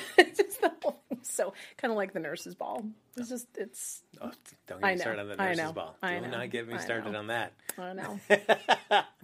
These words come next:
Speaker 1: Indeed.
Speaker 2: Uh, so, uh, we've got our Lulu and Ke-, and Ryan storylines here percolating for a little bit.
Speaker 1: Yep.
Speaker 2: Uh, well, uh, the one thing,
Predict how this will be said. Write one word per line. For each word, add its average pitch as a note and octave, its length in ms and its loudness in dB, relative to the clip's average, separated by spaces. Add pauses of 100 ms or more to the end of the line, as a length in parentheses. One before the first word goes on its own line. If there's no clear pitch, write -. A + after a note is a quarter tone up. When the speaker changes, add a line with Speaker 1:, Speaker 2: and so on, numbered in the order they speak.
Speaker 1:
Indeed. F3+ 500 -4 (460)
Speaker 2:
Uh, F#3 380 8
so, D#3+ 460 6
uh, C#3 240 6
we've D3 140 0
got D3+ 140 4
our C#3+ 120 4
Lulu C#3+ 320 0
and C3+ 80 -4
Ke-, - 80 -8 (120)
and A#2+ 380 0
Ryan A2+ 260 -2
storylines F#2+ 540 -6
here G2 120 -6
percolating F#2 480 -10
for - 100 -10
a F#2 40 -8
little F#2 140 -10
bit. G2 220 -10 (200)
Speaker 1:
Yep. B3 160 -16
Speaker 2:
Uh, C3 340 2 (380)
well, F3+ 140 -2
uh, G3 80 -2
the E3+ 120 -2
one F#3 140 -4
thing, F3 200 -2